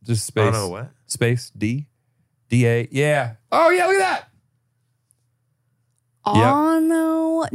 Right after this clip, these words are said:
Speaker 3: Domini.
Speaker 1: An epoch
Speaker 3: Domini?
Speaker 1: based on the traditionally reckoned year of the conception or birth of Jesus of Nazareth. Yeah. It's not after death.
Speaker 3: I don't think anyone knows that.
Speaker 1: I do.
Speaker 3: Also, but, like, why would they do B C and A D? Like, that's dumb. Follow the pattern. <laughs>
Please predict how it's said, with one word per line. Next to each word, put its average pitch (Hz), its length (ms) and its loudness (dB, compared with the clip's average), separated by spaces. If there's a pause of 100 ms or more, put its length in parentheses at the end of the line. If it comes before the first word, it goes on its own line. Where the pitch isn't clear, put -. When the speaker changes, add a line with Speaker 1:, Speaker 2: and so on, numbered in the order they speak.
Speaker 3:
Domini. 285 540 -2
Speaker 1:
An 214 80 0
epoch 127 400 -2 (540)
Speaker 3:
Domini? 285 600 0
Speaker 1:
based 113 380 0
on 107 80 -2
the 104 40 -2
traditionally 117 300 0
reckoned 104 320 -2
year 95 220 -2
of 92 80 -6
the 95 60 -10
conception 107 480 -4
or 90 100 -4
birth 90 300 -4
of 85 80 -12
Jesus 87 400 -14
of - 60 -20
Nazareth. - 440 -16
Yeah. 117 260 0 (580)
It's 127 140 -2
not 156 180 -2
after 160 220 -4
death. 151 400 0
Speaker 3:
I 220 60 -2
don't 320 100 -2
think 320 220 -2
anyone 143 280 -4
knows 120 200 -2
that. 76 280 -8 (400)
Speaker 1:
I 110 180 -4
do. 127 260 -4 (240)
Speaker 3:
Also, 320 200 0
but, 247 140 -2
like, 330 160 -2
why 226 200 0
would 302 100 -2
they 330 80 0
do 302 160 2
B 247 280 0
C 302 320 -2
and 262 140 -2
A 214 160 0
D? 202 180 0
Like, 175 200 -2
that's 214 180 -2
dumb. 185 220 -2
Follow 208 200 -2
the 208 60 -10
pattern. 175 400 -6 (580)
<laughs> 101 80 2